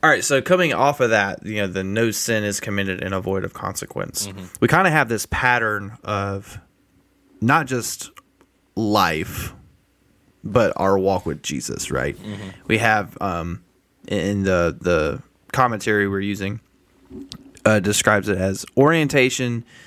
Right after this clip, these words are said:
Speaker 1: to disorientation to reorientation. And then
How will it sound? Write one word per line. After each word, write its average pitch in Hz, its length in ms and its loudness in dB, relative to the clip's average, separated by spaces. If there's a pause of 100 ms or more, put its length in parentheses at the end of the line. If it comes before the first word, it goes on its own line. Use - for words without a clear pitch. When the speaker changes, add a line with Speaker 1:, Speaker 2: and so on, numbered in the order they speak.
(220)
Speaker 1:
to 117 220 0
disorientation 104 1200 2 (120)
to 107 120 -4
reorientation. 98 1300 -4 (1000)
And 131 120 0
then 104 340 -4